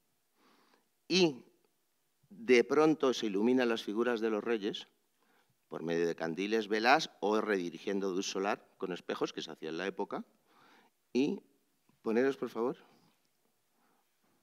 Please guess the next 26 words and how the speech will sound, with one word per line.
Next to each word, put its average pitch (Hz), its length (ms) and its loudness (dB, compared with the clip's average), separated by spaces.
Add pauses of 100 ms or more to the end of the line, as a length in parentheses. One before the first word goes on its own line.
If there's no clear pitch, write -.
(200)
y 107 140 -6
puede 92 240 0
ser 120 240 -2
cualquier 87 360 -4
imagen, 82 380 -6
cualquier 95 400 -2
juego 101 300 -2
óptico. 90 540 -8
Margarita 92 460 -4
es 95 100 -2
una 110 100 0
niña 117 200 4
de - 60 -14
cinco 95 240 -4
años 131 400 0 (100)
donde 87 300 -8
le 82 80 -6
dejarían 85 640 -4
alucinada 90 640 -4
con 82 160 -6
estos 82 260 -10
juegos. 131 460 -4 (400)
Ahí 90 160 -2
estamos, 69 380 -8
muy 87 160 -8
bien. 73 220 -10